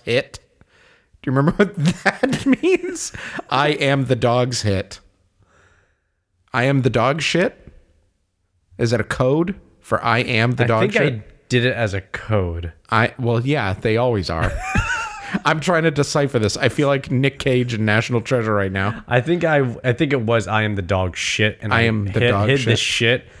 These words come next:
Speaker 2: so it was hit, and we would have to put together, have to put together the S in the hit.
Speaker 1: Okay.
Speaker 2: So
Speaker 1: So you put dog's hit, but you meant it as dog shit. I am the dog shit.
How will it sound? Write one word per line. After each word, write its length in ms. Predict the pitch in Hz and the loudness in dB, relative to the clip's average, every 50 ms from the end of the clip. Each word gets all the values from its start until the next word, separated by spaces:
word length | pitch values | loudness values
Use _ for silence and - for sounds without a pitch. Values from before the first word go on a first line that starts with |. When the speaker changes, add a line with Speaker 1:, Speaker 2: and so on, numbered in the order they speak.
| - - | -20 -20
Speaker 2:
so 160 | - - 127 113 | -6 -2 0 2
it 40 | |
was 140 | 104 98 - | 2 2 -2
hit, 340 | - - - 120 127 127 - - - - - _ - | -4 -2 0 0 0 0 -4 -12 -20 -20 -20 _ -8
and 360 | - 107 110 107 104 104 - - | -2 0 0 0 0 -4 -8 -8
we 160 | 110 113 113 | -4 -2 0
would 120 | 113 110 92 | 0 2 2
have 180 | 110 113 101 | 2 0 0
to 80 | - 104 | -2 -4
put 160 | - 117 98 | -4 -4 -4
together, 400 | - 107 92 104 101 98 113 110 | -4 -4 0 0 0 0 -2 -4
have 260 | 101 - 117 110 - | -2 0 0 0 0
to 80 | - 110 | -2 -4
put 140 | - 107 - | -4 -4 -4
together 320 | 98 98 101 90 104 101 | 0 0 0 2 0 -2
the 180 | 90 101 98 101 | -2 -4 -4 -2
S 380 | 101 104 104 - - - - - _ _ _ _ | 0 0 0 0 -4 -8 -12 -16 _ _ _ _
in 100 | 107 98 | -6 -4
the 80 | 98 90 | -4 0
hit. 300 | 78 104 104 107 - - - - | 2 2 2 2 0 -6 0 0
Speaker 1:
Okay. 360 | 165 131 139 110 101 123 - - - | 2 2 4 2 2 0 -2 -6 -8
Speaker 2:
So 400 | - - - 104 101 98 95 92 | -6 -2 0 2 2 2 2 0
Speaker 1:
So 120 | - - 143 | 0 2 2
you 80 | 135 135 | 4 4
put 240 | 151 147 - 117 | 2 0 0 2
dog's 400 | - 120 117 117 117 117 110 - - 123 - | 2 4 4 4 4 2 0 -6 -6 -8 -10
hit, 480 | - - 120 110 101 - - - - - - _ _ _ _ _ _ _ - _ - - - | -2 0 2 2 2 0 -2 -8 -14 -14 -20 _ _ _ _ _ _ _ -16 _ -14 -14 -4
but 140 | - 135 135 | -4 -2 0
you 80 | 127 113 | 2 2
meant 200 | 113 113 110 104 | 2 2 2 2
it 80 | 117 | 0
as 140 | - 110 92 | 0 0 -2
dog 320 | 95 98 110 104 101 98 - | 0 0 0 2 2 0 -2
shit. 300 | - - 92 87 85 - - - | -4 -4 -2 -4 -4 -6 -6 -2
I 140 | 127 110 107 | 0 2 2
am 360 | 120 - 123 117 107 110 104 | 2 2 2 0 0 0 0
the 120 | 98 104 | -2 -2
dog 300 | 92 98 98 98 98 101 | 0 0 0 0 0 -2
shit. 320 | - - 90 82 87 - | -4 -6 -4 -4 -6 -6